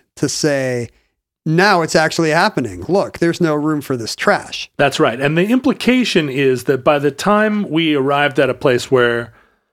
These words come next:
Speaker 2: the garbage was overflowing onto barges to be taken other places, when those places say, "You can't bring your garbage here," your mind imagines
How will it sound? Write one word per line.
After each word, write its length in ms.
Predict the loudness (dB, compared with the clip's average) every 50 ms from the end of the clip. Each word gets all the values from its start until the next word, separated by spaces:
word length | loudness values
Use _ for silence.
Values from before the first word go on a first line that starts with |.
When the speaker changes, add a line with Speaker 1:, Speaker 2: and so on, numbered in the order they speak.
| _ _ _ _ -2
Speaker 2:
the 80 | -2 0
garbage 520 | 2 4 4 4 4 4 2 0 -2 -2 0
was 260 | 0 0 0 0 0
overflowing 720 | 0 0 0 2 0 -2 0 0 2 2 2 0 0 0
onto 240 | 0 0 0 -2 -4
barges 720 | -4 0 2 4 4 4 2 2 0 -2 -2 -2 -6 -6
to 140 | -4 -4 -4
be 160 | -4 -4 -8 -4
taken 340 | 0 -2 0 0 0 -2
other 180 | 0 0 -2 -4
places, 640 | -2 0 0 0 0 -2 -4 -8 -10 -10 -10 -8 -2
when 200 | -2 -2 0 2
those 200 | 2 2 2 2
places 380 | 2 0 0 0 0 -2 -4
say, 160 | -2 0 -2 0
"You 160 | -2 -4 -6
can't 280 | -4 -2 -4 -2 0
bring 140 | 0 0 0
your 120 | 0 -2 0
garbage 400 | 2 2 2 0 -2 -2 -2 -2
here," 260 | -2 -2 -2 -6 -10 -16 -20 _ _ _ _ _ _ _ _ _ _ _ _ _ -4
your 300 | -4 -2 0 2 0 2
mind 560 | 2 2 2 2 2 2 0 -2 -4 -8 -10 -14 -16 -18 _ _ _ _ _ _ _ _ _ -2
imagines 840 | 0 2 2 2 2 0 0 0 0 0 0 -2 -4 -6 -8 -10